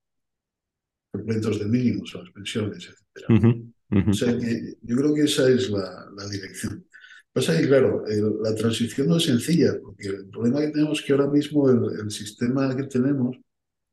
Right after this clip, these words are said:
Speaker 1: paga un tipo de interés demasiado alto, en algún sentido, ¿no? La, la rentabilidad
Speaker 2: Ujú.
Speaker 1: interna de, de las cotizaciones es muy alta. Entonces, claro, si saltamos inmediatamente de uno al otro,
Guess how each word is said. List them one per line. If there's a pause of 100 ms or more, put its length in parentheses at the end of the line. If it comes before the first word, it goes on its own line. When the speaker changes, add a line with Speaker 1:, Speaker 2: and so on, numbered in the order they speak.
(1300)
Speaker 1:
paga (400)
un
tipo
de
interés
demasiado
alto, (680)
en
algún
sentido,
¿no?
La,
la
rentabilidad
Speaker 2:
Ujú.
Speaker 1:
interna
de, (140)
de
las
cotizaciones
es
muy
alta. (840)
Entonces,
claro,
si
saltamos
inmediatamente
de
uno
al
otro,